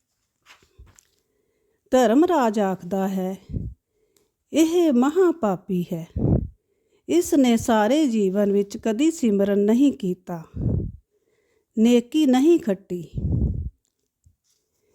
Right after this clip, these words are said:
ਇਸ ਮਹਾਂ ਪਾਪੀ ਨੂੰ ਅੱਗ ਨਰਕ ਵਿੱਚ ਸੁੱਟੋ, ਜਿੱਥੇ ਇਹ ਜਨਮ ਸੜਦਾ ਰਹੇਗਾ। ਸੁੱਟੋ, ਸੁੱਟੋ, ਮਹਾਂ ਪਾਪੀ ਹੈ।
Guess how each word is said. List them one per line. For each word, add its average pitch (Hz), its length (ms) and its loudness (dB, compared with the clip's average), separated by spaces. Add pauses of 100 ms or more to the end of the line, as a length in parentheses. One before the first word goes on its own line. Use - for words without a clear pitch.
(120)
ਇਸ 330 240 0
ਮਹਾਂ 311 440 4
ਪਾਪੀ 208 520 -2
ਨੂੰ 226 220 0 (200)
ਅੱਗ 233 160 -2
ਨਰਕ 208 380 0
ਵਿੱਚ 196 300 -2
ਸੁੱਟੋ, 208 440 -6 (1600)
ਜਿੱਥੇ 330 380 2
ਇਹ 262 380 2
ਜਨਮ 220 340 2
ਸੜਦਾ 196 540 0
ਰਹੇਗਾ। 180 560 -2 (1200)
ਸੁੱਟੋ, 320 500 2
ਸੁੱਟੋ, 285 440 -2
ਮਹਾਂ 262 400 0
ਪਾਪੀ 185 500 -4
ਹੈ। 180 280 -6